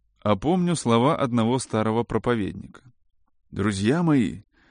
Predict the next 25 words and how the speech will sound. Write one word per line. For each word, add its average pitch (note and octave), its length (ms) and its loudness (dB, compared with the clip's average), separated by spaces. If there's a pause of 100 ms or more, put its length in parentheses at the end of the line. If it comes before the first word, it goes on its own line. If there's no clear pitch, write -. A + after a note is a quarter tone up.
(120)
внутри A#2 560 2
каждого C3+ 480 0
из A#2+ 260 -2
нас B2+ 260 2
сидит A#2+ 420 -2
дьявол, B2+ 600 -4 (140)
и A2 100 0
во A#2+ 160 4
мне, A2+ 300 4
и C#3+ 140 -4
в A2 160 -4
вас», - 360 -8 (340)
кричал B2+ 420 0
этот B2 260 -2
старик, A#2 400 0
возбуждённо A2 640 0
блестя A2 360 -2
глазами. G2 480 -6 (420)
«Согласитесь, A#2+ 680 0
что - 200 -4
это G#2 220 2
правда». - 420 -6 (440)
«Правда, A#2 640 2
сущая C3 500 -2
правда», A#2 520 -4